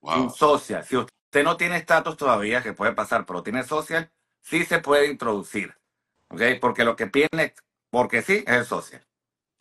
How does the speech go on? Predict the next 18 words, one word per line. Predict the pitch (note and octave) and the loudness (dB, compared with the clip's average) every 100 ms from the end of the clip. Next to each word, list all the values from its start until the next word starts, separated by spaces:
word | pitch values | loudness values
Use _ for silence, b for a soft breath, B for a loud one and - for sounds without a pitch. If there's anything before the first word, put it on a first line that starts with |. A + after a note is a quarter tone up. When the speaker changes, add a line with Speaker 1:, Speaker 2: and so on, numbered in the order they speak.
| _ _ _ - | _ _ _ -16
Speaker 1:
Oye, | D2+ F2 F2+ D#2 C#2+ | -6 -4 -2 -4 -6
qué | E2 D#2+ F2 F#2 F#2+ G2 - B B B _ | -6 -6 -6 -8 -8 -10 -12 B B B _
complicado, | - A2 A#2 F2+ B2+ F#3+ A#2 | -4 -2 -2 -2 -2 -2 -4
¿no? | F2 D#3+ G3+ | -4 -6 -4
Se | A#2 | -4
ha | |
vuelto | G2+ A#2+ C#3 - G#2 | -2 0 -2 -2 -4
esta | G2 - G2+ F2+ D#2 D2+ | -4 -2 -2 -2 -4 -8
situación, | F#2 D#2 E2 - F#2+ F2 D2+ C2 | -12 -12 -14 -12 -10 -10 -10 _
eh, | D2+ | -16
Oliver. | D2 C#2 B1+ A#1 | -14 -14 -16 -20
O | _ _ _ _ _ _ | _ _ _ _ _ _
sea, | - D3+ | 0 2
Speaker 2:
Serio, | C#3+ B2+ | 2 0
Speaker 1:
me | - | -2
Speaker 2:
por | A#2 | -4
Speaker 1:
imagino. | - D3 | -2 -2
Speaker 2:
cierto, | C3+ G2+ - | -2 -4 -10